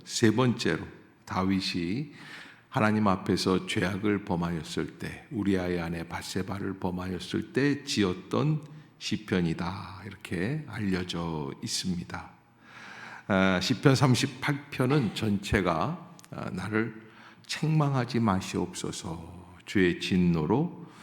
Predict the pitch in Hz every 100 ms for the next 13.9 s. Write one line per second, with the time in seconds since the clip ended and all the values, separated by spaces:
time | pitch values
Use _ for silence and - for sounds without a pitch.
0 | - - 95 107 135 170 - - - -
1 | 107 101 95 87 85 - - 123 135 123
2 | 87 78 82 - - - 80 85 92 92
3 | 95 92 92 101 90 87 - - 104 87
4 | 80 80 85 - - - - _ _ _
5 | _ _ - - - - - - - 92
6 | 90 87 87 82 82 78 78 76 - -
7 | - _ _ _ _ - 113 98 104 135
8 | 151 139 - 120 - - 85 82 85 80
9 | 87 90 92 - - 143 107 98 87 104
10 | 98 101 95 85 - 98 107 98 87 87
11 | 78 80 - 80 131 156 135 156 85 -
12 | - 95 87 - 90 85 76 71 - 92
13 | - 85 78 80 90 101 76 -